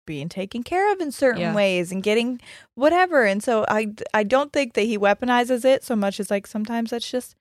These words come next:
Speaker 2: That's
Speaker 1: how
Speaker 2: how he
Speaker 1: he
Speaker 2: feels love.
Speaker 1: Yeah, that literally is, he'll be like, <gasps> "Oh my God, thank you so much." Like, when
Speaker 2: Mm-hmm.
Speaker 1: I do a fucking something, get him dinner or something.
Speaker 2: But
Speaker 1: And
Speaker 2: as
Speaker 1: it's
Speaker 2: long
Speaker 1: like,
Speaker 2: as you are feeling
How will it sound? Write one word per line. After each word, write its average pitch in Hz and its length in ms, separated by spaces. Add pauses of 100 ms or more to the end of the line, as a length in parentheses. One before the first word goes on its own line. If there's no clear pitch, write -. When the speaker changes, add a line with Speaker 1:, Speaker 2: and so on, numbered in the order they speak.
(180)
Speaker 2:
That's 214 180
Speaker 1:
how 233 120
Speaker 2:
how 202 40
he 226 120
Speaker 1:
he 262 60
Speaker 2:
feels 226 220
love. 262 340
Speaker 1:
Yeah, 453 520
that 262 180
literally 247 720 (100)
is, 208 280 (160)
he'll 247 220
be 254 160
like, 185 320
<gasps> - 60 (440)
"Oh 233 40
my 196 120
God, 175 280 (120)
thank 233 180
you - 60
so 208 180
much." 185 320
Like, 190 180
when 190 120
Speaker 2:
Mm-hmm. 185 80
Speaker 1:
I 185 40
do 190 220
a 185 100
fucking 185 540
something, 185 600
get 190 180
him 190 180
dinner 175 480
or 196 60
something. 185 240
Speaker 2:
But 285 180
Speaker 1:
And - 20
Speaker 2:
as 294 120
Speaker 1:
it's 285 60
Speaker 2:
long 311 140
Speaker 1:
like, 320 120
Speaker 2:
as 226 100
you 233 480
are 240 160
feeling 185 800